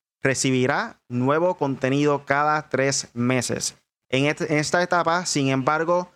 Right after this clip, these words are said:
no puedo decir se creará y cómo será el proceso de prueba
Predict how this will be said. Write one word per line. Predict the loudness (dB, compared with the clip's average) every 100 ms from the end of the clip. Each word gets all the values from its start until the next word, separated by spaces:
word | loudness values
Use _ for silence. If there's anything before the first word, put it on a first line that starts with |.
| _ _ -4
no | 0 0 0
puedo | 0 2 2 0
decir | 0 0 2 0 0 -4 -10
se | -2 -2 0
creará | 2 2 0 -2 -2
y | -2 0
cómo | 0 0
será | 0 0 0
el | -2
proceso | -2 -2 0 0 2
de | 0
prueba | 2 2 2 0 -6